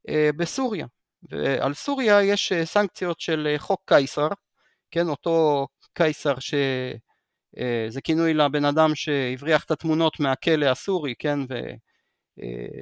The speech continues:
התגלו, נחשפו, אה, עינויים קשים של המשטר הסורי וזוועות שהוא עשה, אה, בכלא,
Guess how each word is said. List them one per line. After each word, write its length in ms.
התגלו, 500
נחשפו, 720
אה, 120
עינויים 460
קשים 440
של 180
המשטר 420
הסורי 420
וזוועות 460
שהוא 160
עשה, 320
אה, 200
בכלא, 400